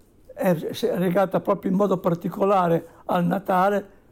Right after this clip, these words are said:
In quel periodo non esisteva Babbo Natale, almeno per noi, mm, bambini non esisteva, i regali arrivavano con la Befana, nella classica forma anche di carbone, quando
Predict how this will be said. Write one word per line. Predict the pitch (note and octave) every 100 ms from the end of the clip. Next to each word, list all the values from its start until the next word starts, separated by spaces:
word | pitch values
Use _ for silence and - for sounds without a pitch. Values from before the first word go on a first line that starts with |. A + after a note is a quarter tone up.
| -
In | F#3
quel | G#3 G3+
periodo | G#3 A3 A3 G3 F3 - - -
non | - G3
esisteva | F3+ G3+ - F3 D#3+
Babbo | E3 D#3 E3
Natale, | D#3 E3+ E3 D#3
almeno | D#3+ G3+ F#3+
per | F3+ E3+
noi, | F#3 G3 E3 - - - _ C#4+
mm, | F3 B3+ B3 A#3+ A3+
bambini | F3+ F3 G#3 G#3+ F#3
non | F3+
esisteva, | E3+ D#3 E3+ - G3+ G3+ G3+ - - -
i | F3+
regali | F#3+ G#3 A3
arrivavano | G3 E3+ E3+ F#3 F3+ F3 F3
con | - F3+
la |
Befana, | F3 F3 G3+ F3+ E3+ D#3+ E3+ - - - - _ _
nella | - F3+ E3+
classica | - G#3 F3 F3 F3 E3+ - -
forma | - G3 F#3+ F#3+ F3
anche | F#3 E3+
di | D#3+ E3
carbone, | G#3 G3+ F3+ F#3 G#3 G3+
quando | F3 F3+ E3+ E3